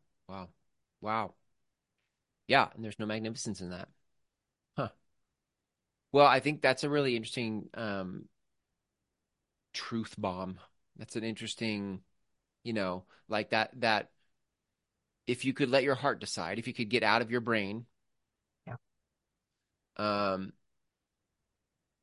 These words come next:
Speaker 1: I'm even thinking about harnessing choice and power from, like, I don't know. I suppose there were times when I was in my,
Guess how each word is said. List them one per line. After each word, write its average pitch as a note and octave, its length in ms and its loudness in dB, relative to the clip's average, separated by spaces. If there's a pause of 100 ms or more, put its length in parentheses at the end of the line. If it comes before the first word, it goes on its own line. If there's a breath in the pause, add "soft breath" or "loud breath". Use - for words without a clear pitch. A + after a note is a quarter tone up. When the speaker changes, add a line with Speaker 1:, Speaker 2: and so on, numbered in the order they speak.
(680)
Speaker 1:
I'm A2 120 -2
even A#2+ 240 0
thinking A#2 220 -2
about G2 240 2
harnessing G#2+ 640 -6 (240)
choice G#2+ 340 -6
and F#2+ 100 -10
power G2+ 520 -4 (140)
from, F#2 380 -6 (240)
like, - 160 -20
I - 40 -14
don't C#3+ 220 -10
know. D3 320 -6 (920)
I - 60 -8
suppose F3+ 640 0
there E3+ 120 -4
were F3 120 -2
times E3 340 -4
when D#3 120 -6
I C#3+ 80 0
was B2+ 180 -4
in C3+ 120 -4
my, A#2+ 280 -2